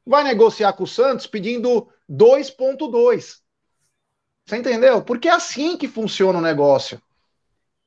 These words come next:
Quem tá lá em cima? Quem que ganha os prêmios? Quem que ganha os títulos? Quem tem cento e cinquenta e poucos mil de sócio torcedor?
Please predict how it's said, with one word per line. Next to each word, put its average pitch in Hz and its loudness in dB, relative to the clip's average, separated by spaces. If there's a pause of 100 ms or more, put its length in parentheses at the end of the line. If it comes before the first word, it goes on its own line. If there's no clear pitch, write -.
(320)
Quem 302 4
tá 285 6
lá 262 4
em 240 -2
cima? 196 -4
Quem 269 -8
que 285 -6
ganha 247 0
os - -6
prêmios? 196 2
Quem 247 -12
que 254 -10
ganha 254 -2
os - -8
títulos? 180 -2 (460)
Quem 285 2
tem 294 4
cento 285 2
e - -6
cinquenta 247 2
e 240 6
poucos 233 0
mil 226 0
de 220 -2
sócio 214 -2
torcedor? 208 4